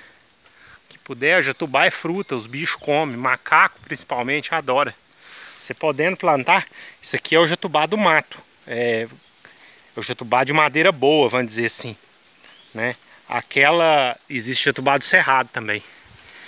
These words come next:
Então assim, você podendo, é um lugar aqui, é beirado de ribeirão, ribeirão tá logo aqui, ó, nesse lugar claro aqui é o ribeirão.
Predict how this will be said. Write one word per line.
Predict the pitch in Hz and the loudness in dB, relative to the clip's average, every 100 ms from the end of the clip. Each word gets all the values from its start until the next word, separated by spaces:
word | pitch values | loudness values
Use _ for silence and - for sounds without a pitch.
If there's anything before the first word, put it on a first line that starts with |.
| - - - | -20 -20 -6
Então | 135 | -4
assim, | 143 131 | -2 -2
você | - | 0
podendo, | 139 180 165 127 180 180 120 - - - - - - - | 0 4 4 6 4 4 0 -8 -20 -20 -20 -20 -12 0
é | |
um | 254 | 2
lugar | 226 175 180 | 4 6 4
aqui, | 165 - 170 | 4 2 2
é | |
beirado | 160 160 160 151 | 4 4 2 0
de | 143 - | -4 -4
ribeirão, | 156 165 165 220 - | 2 4 6 4 0
ribeirão | - 139 156 175 | -2 4 4 4
tá | 185 | 0
logo | 160 233 | 0 0
aqui, | 254 - 220 | -2 -6 -8
ó, | - - - - - - | -8 -12 -16 -14 -16 -8
nesse | 131 123 - - | -6 -6 -6 -10
lugar | 131 123 123 | -6 -4 -4
claro | - 131 123 120 | -4 -4 -4 -6
aqui | - | -8
é | 190 | -8
o | |
ribeirão. | 202 202 165 117 | -6 -4 -4 -4